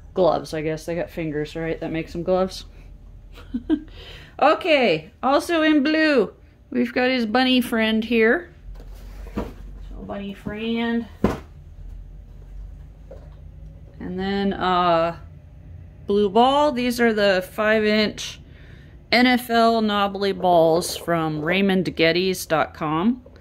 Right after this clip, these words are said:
So they're nice and easy to catch. They're advertised as five inches, I think, but most of them are more like four.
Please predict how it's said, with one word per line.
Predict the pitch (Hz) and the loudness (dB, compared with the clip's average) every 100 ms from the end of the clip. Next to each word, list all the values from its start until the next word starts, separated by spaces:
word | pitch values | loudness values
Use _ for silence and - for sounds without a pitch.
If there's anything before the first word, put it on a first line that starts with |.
| - - - | -20 -20 -20
So | - - | -16 -6
they're | 170 175 | -2 0
nice | 180 - | -2 -4
and | 165 - | -8 -2
easy | 190 196 196 | -2 0 0
to | 160 | 0
catch. | - 202 175 180 - - - - - - - - - - - - - - | 0 -2 0 0 -4 -10 -16 -16 -20 -20 -20 -20 -18 -18 -20 -20 -20 -6
They're | 170 170 160 156 160 - - - - - - - - - | 0 2 2 0 -4 -14 -20 -20 -20 -20 -20 -20 -20 -10
advertised | 175 180 196 202 196 190 175 165 - | -4 -2 -2 -4 -4 -2 -2 -2 -4
as | 156 - | -6 -6
five | - 151 156 | -4 -2 0
inches, | 165 175 202 190 | -2 -4 -4 -2
I | 196 | -2
think, | 208 233 233 226 - | -2 0 0 0 0
but | 156 - | 0 2
most | 160 170 196 | 0 -2 -6
of | 170 | -6
them | 175 143 | -4 -2
are | 143 | -2
more | 143 139 | -2 -2
like | 135 117 - | -2 -4 -8
four. | - - - 107 277 453 | -10 -6 -4 -2 -2 -2